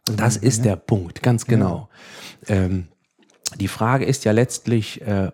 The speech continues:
Speaker 2: ob ich dem, was ich dann studiere, auch Glauben schenken kann.
Speaker 1: Ja.
Speaker 2: Die Auseinandersetzung in der Geisteswissenschaft ist ja erst einmal die, dass ich darüber nachdenke mit Herz und Verstand, ob das, was ich dort tue, klug ist, ob es Sinn macht.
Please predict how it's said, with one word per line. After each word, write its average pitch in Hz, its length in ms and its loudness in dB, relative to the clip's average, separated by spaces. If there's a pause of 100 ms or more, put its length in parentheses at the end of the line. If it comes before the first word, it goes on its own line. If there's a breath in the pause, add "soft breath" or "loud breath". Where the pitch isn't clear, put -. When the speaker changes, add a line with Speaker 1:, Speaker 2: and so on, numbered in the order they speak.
Speaker 2:
ob - 220 -6
ich - 220 -6
dem, 117 460 2
was 110 220 2
ich 92 100 -4
dann 101 160 -2
studiere, 104 460 -2
auch - 120 -8
Glauben 90 300 -2
schenken - 380 -14
kann. - 240 -16 (380)
Speaker 1:
Ja. 117 200 -4 (800 loud breath)
Speaker 2:
Die - 100 0
Auseinandersetzung 98 1000 0
in - 80 -4
der 92 100 0
Geisteswissenschaft 90 1040 -2
ist - 140 -6
ja 101 60 2
erst - 320 0
einmal 95 300 0
die, 104 280 -2
dass 123 220 0
ich 90 140 -4
darüber 95 340 -2
nachdenke 90 920 0
mit 104 220 0
Herz - 300 -2
und 98 180 -2
Verstand, 92 640 -2 (560 loud breath)
ob - 160 -2
das, 104 280 0
was 101 200 0
ich - 260 -8
dort - 360 -4
tue, 135 320 -2
klug 190 340 -2
ist, - 380 -12
ob 107 100 -2
es 104 140 -4
Sinn 127 340 4
macht. - 480 -10